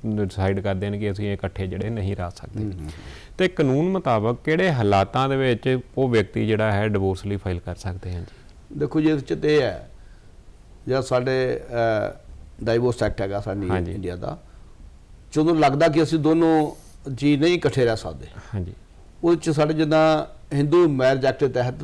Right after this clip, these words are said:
Speaker 2: ਤੇਰਾਂ ਬੀ ਹੈ।
Speaker 1: ਹਾਂਜੀ।
Speaker 2: ਤੇਰਾਂ ਬੀ ਐਚ ਐਮ ਏ ਹਿੰਦੂ ਮੈਰਿਜ ਐਕਟ।
Speaker 1: ਹਾਂਜੀ।
Speaker 2: ਉਹਦੇ 'ਚ ਇਹ ਆ ਵੀ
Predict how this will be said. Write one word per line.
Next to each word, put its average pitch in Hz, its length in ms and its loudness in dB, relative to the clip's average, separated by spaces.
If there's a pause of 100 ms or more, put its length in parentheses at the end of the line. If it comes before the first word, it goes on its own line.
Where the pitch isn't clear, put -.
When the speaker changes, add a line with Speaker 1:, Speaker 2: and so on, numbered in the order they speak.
(200)
Speaker 2:
ਤੇਰਾਂ 139 280 4
ਬੀ 127 380 -2
ਹੈ। 85 180 -8 (420)
Speaker 1:
ਹਾਂਜੀ। 90 260 -2 (400)
Speaker 2:
ਤੇਰਾਂ 151 280 4
ਬੀ 139 400 2 (100)
ਐਚ 123 240 -2
ਐਮ 120 140 0
ਏ 120 40 0
ਹਿੰਦੂ 127 260 0
ਮੈਰਿਜ 113 240 0
ਐਕਟ। 98 240 -10 (280)
Speaker 1:
ਹਾਂਜੀ। 92 200 0
Speaker 2:
ਉਹਦੇ 190 120 2
'ਚ - 100 -6
ਇਹ 202 160 6
ਆ 196 40 4
ਵੀ 196 200 -2